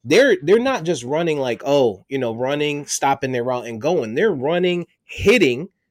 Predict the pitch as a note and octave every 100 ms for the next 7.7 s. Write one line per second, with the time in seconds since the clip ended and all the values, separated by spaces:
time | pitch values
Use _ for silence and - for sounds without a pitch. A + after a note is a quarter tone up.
0 | _ - - D#3+ A3 B3 A3 G#3 G3 D#3+
1 | B2 A2 A#2+ _ _ A#2+ D3+ G#3 G3+ F#3
2 | E3+ D3+ A#2+ D#3 E3+ C3 - A#2 B2 C3
3 | C3+ C3+ B2 C#3 D#3 B2 G#2+ G#2 - _
4 | _ B2 C3+ C#3+ B2+ B2+ A#2+ B2 A#2+ B2
5 | A#2 G#2+ G#2+ G#2+ G2+ - - F#2 - _
6 | _ _ _ E3 F#3 F3+ D3 D#3+ - G#3
7 | F#3+ - F#3+ C#3 F2+ E2+